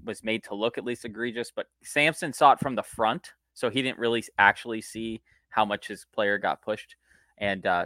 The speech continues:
it certainly looked like a lot from his angle, and so he just lost it. He just ran all the way down the court, just screaming. Perf-, it was perfect, though, because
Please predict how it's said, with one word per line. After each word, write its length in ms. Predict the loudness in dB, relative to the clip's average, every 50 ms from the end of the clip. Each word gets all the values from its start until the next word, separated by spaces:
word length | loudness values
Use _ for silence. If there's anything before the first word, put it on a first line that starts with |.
| -2 -6
it 100 | -8 -8
certainly 300 | -6 -8 -6 -6 -6 -4
looked 220 | -4 -4 0 0
like 180 | 0 0 2 4
a 40 |
lot 180 | 4 4 4 2
from 140 | -2 -8 -6
his 160 | -6 -6 -4
angle, 320 | -2 -4 0 2 2 2
and 120 | 2 0 -2
so 140 | -2 -6 -4
he 140 | -4 -4
just 220 | -4 -4 -10 -8 -6
lost 280 | -6 -6 -6 -8 -10 -16
it. 80 | -18 -14 -8
He 140 | -6 -6
just 200 | -6 -8 -12 -8
ran 280 | 0 0 2 2 2 2
all 120 | 2 2
the 60 | 2 0
way 100 | 0 -2
down 180 | -4 -4 -4
the 60 | -8
court, 380 | -10 -4 -4 -2 0 0 -2 -4 _ _ _ _ _ _ _ _ _ _ -18
just 180 | -16 -16 -14 -14
screaming. 560 | -16 -12 -6 -4 -4 -2 -2 -4 -6 -8 -8 _ _ -20 -20 -20 _ _ _ _ -12
Perf-, 360 | 2 6 8 8 8 8 6 2
it 80 | 4
was 180 | 4 4 2 0
perfect, 540 | _ -2 2 4 4 4 4 0 -4 _ -4
though, 260 | -4 -4 -4 -6 _ _ _ _ _ -8
because 400 | -6 4 6 6 4 4 0 -10